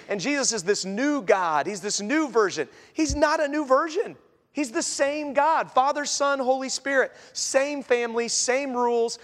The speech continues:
same mission, same special people God is trying to get to believe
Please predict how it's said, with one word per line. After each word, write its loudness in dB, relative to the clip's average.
same 0
mission, 0
same -4
special -2
people -4
God 0
is -6
trying -2
to -6
get -2
to -4
believe -6